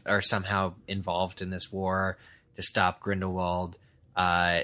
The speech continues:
then Newt will be there to, caring for them. Um, you know, it might be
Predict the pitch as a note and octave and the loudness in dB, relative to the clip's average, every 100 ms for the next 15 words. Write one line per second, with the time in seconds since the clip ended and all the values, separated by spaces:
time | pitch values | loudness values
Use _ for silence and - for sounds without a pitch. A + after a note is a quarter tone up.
0 | F#2+ G#2 G#2 G#2+ B2+ C3+ A#2+ G#2 G2 G#2 | 0 0 2 4 4 4 2 0 0 -2
1 | G2+ G2 - A3 G#2+ - - - _ _ | -2 -4 2 2 2 -2 -12 -16 _ _
2 | _ _ G2 G2 G2 F#2+ F#2+ F#2 - A#2 | _ _ 2 2 2 0 -4 -6 -8 -2
3 | G#2+ F#2+ C#3+ C3+ C3+ F#2+ C3+ C#3+ A2 G#2 | 0 2 2 2 2 2 2 2 4 0